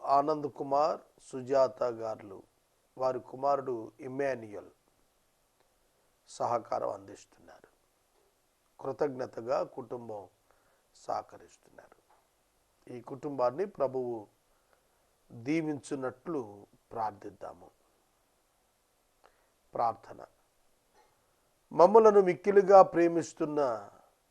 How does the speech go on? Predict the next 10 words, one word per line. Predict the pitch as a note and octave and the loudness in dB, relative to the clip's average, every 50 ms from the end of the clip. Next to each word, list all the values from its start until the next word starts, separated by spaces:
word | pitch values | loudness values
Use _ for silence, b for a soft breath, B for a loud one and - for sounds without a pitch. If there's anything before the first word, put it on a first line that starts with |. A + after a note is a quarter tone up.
| _ _ - | _ _ -4
మా | C3 C3 C3 | 0 0 0
ప్రియ | B2+ - - C3 C3+ C3+ B2+ | 0 -2 -6 -6 -4 -4 -4
తండ్రి, | B2 - - A2+ A2+ A2 A2+ A2+ A#2+ D3 G3+ - _ _ _ _ _ _ _ _ _ _ C#3 | -4 -8 -10 -10 -10 -12 -10 -10 -10 -10 -10 -14 _ _ _ _ _ _ _ _ _ _ -10
మీకు | C3 B2+ A#2 - - A#2+ | -8 -8 -8 -8 -10 -10
వందనాలు, | A#2 A2+ A#2+ B2 A#2+ A2+ A2 G2+ F#2+ - - - _ _ _ _ - | -10 -8 -8 -8 -8 -6 -8 -8 -10 -12 -18 -20 _ _ _ _ -20
స్తోత్రాలు. | - - _ - - - - - - - - - _ _ _ _ _ _ _ _ _ _ _ _ _ _ _ _ _ _ _ _ _ _ _ _ _ _ _ _ _ _ _ _ _ _ | -20 -18 _ -14 -14 -14 -16 -18 -14 -14 -14 -14 _ _ _ _ _ _ _ _ _ _ _ _ _ _ _ _ _ _ _ _ _ _ _ _ _ _ _ _ _ _ _ _ _ _
నేటి | D3 D#3 F3 F3+ F3 F3+ | 2 4 4 4 4 4
వాక్య | E3 D3+ D3 D#3+ - - - G#3+ G3 | 8 10 10 10 10 8 6 6 6
ధ్యానమునకు | D3+ C3 D3 D#3 D#3 E3 F3 F3 F3 F3 E3 E3+ D#3 - E3+ D#3 | 6 6 6 8 8 10 8 8 6 6 4 4 2 2 -4 -8
సహాయం | - - C#3 A#2+ B2+ C#3 C#3+ C#3+ D3 D3 C#3+ | -4 -2 0 4 4 6 6 6 4 2 -4